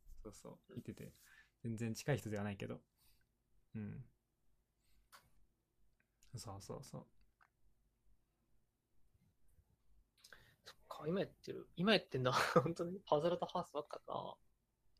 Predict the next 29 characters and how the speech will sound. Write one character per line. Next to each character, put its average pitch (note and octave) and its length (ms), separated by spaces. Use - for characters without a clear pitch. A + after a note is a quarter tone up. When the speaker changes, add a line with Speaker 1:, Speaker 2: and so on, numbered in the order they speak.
Speaker 2:
そ A3 180
う - 20
だ A2 60
よ G2+ 40
ね。 A#2+ 240
Speaker 1:
む G3 60
し F#3+ 80
ろ D#3 60
よ A3 100
く - 80
続 C3 160
い C3 40
て G#3+ 80
ん G3 80
な。 C3 260
本 C3+ 140
当 B2+ 100
に。 D3 140
Speaker 2:
そ D3+ 120
う、 C#3 180
俺 F#3+ 120
そ B3 200
れ、 C4+ 180
そ B3 220
う D#3+ 40
だ A#2+ 80
ね。 B2 180
そ - 160
れ、 A3 180